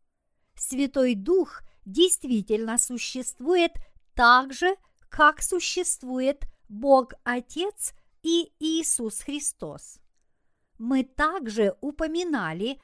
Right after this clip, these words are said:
о Духе Святом, когда читали: «По обручении матери его Марии с Иосифом – прежде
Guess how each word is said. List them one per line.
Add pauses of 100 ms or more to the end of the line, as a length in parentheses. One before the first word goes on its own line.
(280)
о
Духе
Святом, (280)
когда
читали: (920)
«По (140)
обручении (220)
матери
его (200)
Марии (220)
с
Иосифом – (540)
прежде